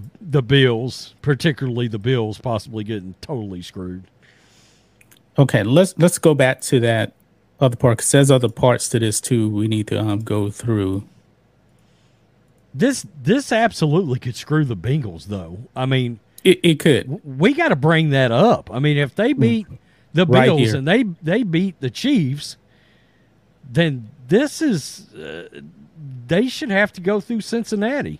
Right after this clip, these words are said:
Speaker 1: I mean,
Speaker 2: Yeah. 'Cause
Speaker 1: I,
Speaker 2: I'm
Speaker 1: I
Speaker 2: wondering
Speaker 1: don't,
Speaker 2: if
Speaker 1: I
Speaker 2: they're
Speaker 1: don't
Speaker 2: gonna
Speaker 1: like that neutral site bullshit.
Speaker 2: Y-,
Speaker 1: I don't
Speaker 2: me
Speaker 1: like
Speaker 2: neither,
Speaker 1: that at
Speaker 2: me
Speaker 1: all.
Speaker 2: neither. I'm wondering if they're gonna talk about the coin flip here, 'cause that was another thing that was rumored.
Speaker 1: <laughs>
Speaker 2: It says, "If the Ravens ten and six defeat Cincinnati in week eighteen,"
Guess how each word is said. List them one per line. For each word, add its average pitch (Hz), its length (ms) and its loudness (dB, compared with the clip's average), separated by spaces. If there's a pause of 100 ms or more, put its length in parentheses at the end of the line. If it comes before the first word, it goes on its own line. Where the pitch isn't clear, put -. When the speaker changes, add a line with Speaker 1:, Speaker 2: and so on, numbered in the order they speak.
(120)
Speaker 1:
I 120 120 -8
mean, 131 460 -4
Speaker 2:
Yeah. 127 220 4 (580)
'Cause 143 160 6
Speaker 1:
I, 185 60 6
Speaker 2:
I'm 208 60 6
Speaker 1:
I 220 60 8
Speaker 2:
wondering 202 220 6
Speaker 1:
don't, 180 60 4
Speaker 2:
if 170 80 0
Speaker 1:
I 214 60 4
Speaker 2:
they're 277 80 6
Speaker 1:
don't 285 120 4
Speaker 2:
gonna 156 140 6
Speaker 1:
like 135 200 4
that 147 160 -4
neutral 127 460 -2
site 104 400 -6
bullshit. 90 460 -10
Speaker 2:
Y-, 127 120 0
Speaker 1:
I 143 60 -4
don't 147 160 2
Speaker 2:
me 160 120 8
Speaker 1:
like 165 80 2
Speaker 2:
neither, 131 200 4
Speaker 1:
that 107 60 0
at 117 40 0
Speaker 2:
me 151 100 6
Speaker 1:
all. 143 40 6
Speaker 2:
neither. 120 340 6
I'm 160 120 4
wondering 196 280 4
if 143 60 4
they're 151 80 4
gonna 139 180 2
talk 127 260 2
about 123 120 0
the - 80 -6
coin 117 320 0
flip 101 320 -4 (180)
here, - 300 -4
'cause - 340 -6 (120)
that 127 180 2
was 127 160 4
another 113 320 2
thing 104 460 -4
that 104 140 -2
was 101 180 -6
rumored. 104 260 0
Speaker 1:
<laughs> - 120 -10 (420)
Speaker 2:
It 120 60 2
says, 143 420 4
"If 160 180 4
the 127 120 2
Ravens 175 440 4
ten 156 200 2
and 151 120 4
six - 300 0
defeat 135 440 0
Cincinnati 127 580 2
in 104 80 0
week 127 240 0
eighteen," 110 600 0